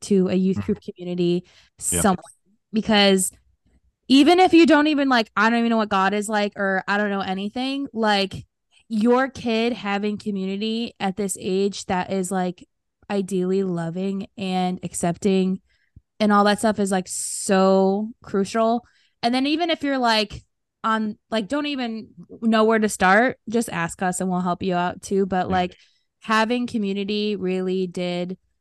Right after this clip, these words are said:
Speaker 1: get me through a lot of the things that I was going through as a teen and then into my now too, um, even being a youth staff. So, um, that was my one thing, if we're gonna take away, is that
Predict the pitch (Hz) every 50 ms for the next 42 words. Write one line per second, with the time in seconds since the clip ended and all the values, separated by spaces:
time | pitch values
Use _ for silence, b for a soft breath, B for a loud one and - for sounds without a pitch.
0 | _ _ _ _ - 190 196 180 220 202 196 185 - - 190 185 185 185 185 185
1 | 185 - - 190 185 185 185 196 196 - 214 208 202 208 202 - 233 226 220 220
2 | 220 208 - - - - _ - 220 214 214 220 226 208 196 214 226 254 247 269
3 | 269 262 254 247 220 - - 226 220 226 240 269 285 294 - _ _ _ _ _
4 | _ _ _ _ - 220 226 226 226 220 220 220 220 220 220 220 220 220 220 226
5 | 233 233 - - _ _ _ _ _ - 202 214 208 - 247 226 208 190 185 180
6 | 175 175 196 208 180 165 175 - - - 220 196 170 175 185 - _ _ _ -
7 | 180 180 175 175 170 - - _ - - 220 208 185 190 190 180 190 185 175 175
8 | 170 180 185 180 - - 180 175 175 180 - - - - 170 170 170 175 - _
9 | b b b b b b b b b - 185 175 175 175 175 196 196 208 220 214
10 | 233 214 208 208 202 196 185 202 185 190 190 190 202 190 - 190 175 175 175 175
11 | 175 - 180 175 175 170 175 170 - 190 175 170 170 170 165 165 165 165 170 -
12 | - 180 175 170 170 - 170 165 160 165 165 170 -